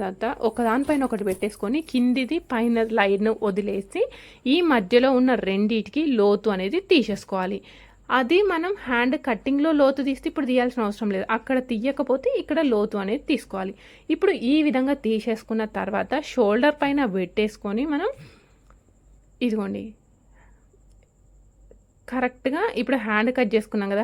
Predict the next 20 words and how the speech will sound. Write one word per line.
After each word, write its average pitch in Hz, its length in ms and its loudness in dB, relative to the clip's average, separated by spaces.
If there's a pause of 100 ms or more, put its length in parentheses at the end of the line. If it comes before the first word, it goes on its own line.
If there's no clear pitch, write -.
హ్యాండ్ 214 300 2
యొక్క 254 140 -2 (100)
మిడిల్ 214 260 2
కట్ 208 180 -2 (100)
మార్క్ 208 240 -6
అనేది 202 260 0 (480)
షోల్డర్ 285 400 6
పైన 202 240 0
ఉండాలి. 185 280 0 (160)
షోల్డర్ 262 440 2
పైన 277 160 2 (260)
పెట్టేసుకొని 202 680 -4 (480)
లోతు 285 260 8 (100)
తీసినాం 247 400 0
కదా, 214 140 0 (200)
ఆ - 20 4 (140)
లోతు 294 380 4
తీసింది 214 400 -2
వచ్చేసి 190 300 -8 (100)
మనం 233 160 0